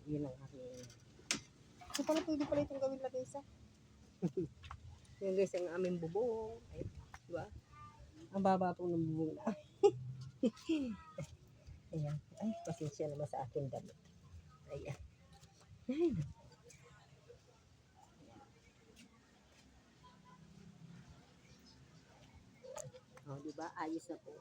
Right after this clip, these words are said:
Eh, yung sinampay ko, hindi, kahit maghangin-hangin pa yan, hindi maano. Sana, sana.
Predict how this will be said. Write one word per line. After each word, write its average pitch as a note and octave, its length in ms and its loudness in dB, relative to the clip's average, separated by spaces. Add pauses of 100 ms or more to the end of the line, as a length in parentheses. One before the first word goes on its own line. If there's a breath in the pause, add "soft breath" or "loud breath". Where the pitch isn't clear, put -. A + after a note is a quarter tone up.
(680)
Eh, F#4 300 -2
yung F4 100 0
sinampay C4 400 -2
ko, F#3 80 -6
hindi, A3+ 400 -6 (1300)
kahit F#3+ 320 -4
maghangin-hangin F3+ 880 -4
pa F3 160 -4
yan, D3+ 200 -6 (120)
hindi E3 240 -6 (240)
maano. C#4+ 440 -10 (760)
Sana, B4+ 320 0 (280)
sana. B3+ 240 -2